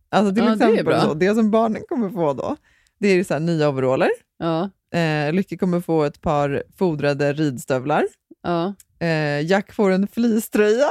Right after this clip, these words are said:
Speaker 1: Alltså, och så får de varsitt Lego.
Speaker 2: Ja.
Speaker 1: Det, alltså, det är ungefär det.
Speaker 2: Ja.
Speaker 1: Och sen tror jag också, vi har inte förhandlat klart hemma än,
Speaker 2: Det är väl
Speaker 1: men att
Speaker 2: inte
Speaker 1: hon
Speaker 2: så bara, herregud, det är ju jättemycket.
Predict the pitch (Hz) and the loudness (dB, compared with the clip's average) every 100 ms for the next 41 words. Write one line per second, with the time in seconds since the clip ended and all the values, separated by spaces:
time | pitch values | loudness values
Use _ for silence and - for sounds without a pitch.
0 | - - 247 226 220 180 - 240 254 208 | 0 0 2 4 2 0 0 0 0 0
1 | 185 170 156 160 147 151 151 - - - | 0 2 0 -2 -4 -2 -2 -2 -12 -18
2 | _ 160 151 - 180 _ _ 190 247 233 | _ -4 -4 -4 -12 _ _ 2 4 2
3 | 190 190 240 330 247 185 165 208 - - | 0 -2 -2 2 2 2 0 0 0 -4
4 | _ - 151 143 170 - 202 202 - 233 | _ -6 -2 -2 -4 -4 -2 0 0 0
5 | 208 165 135 - 147 156 202 - 170 185 | 2 2 0 -2 -6 -4 -6 -6 -2 -2
6 | 175 - 165 170 185 160 147 - 165 139 | -2 -2 -4 -2 -4 -2 -6 -4 -4 -4
7 | 175 139 117 175 208 240 214 180 165 165 | -6 -4 -4 -2 0 0 0 -2 0 2
8 | 180 156 139 147 190 151 151 175 147 156 | 2 4 4 2 2 2 2 0 0 2
9 | 147 165 143 226 - 180 | 0 -2 -4 -6 -6 -8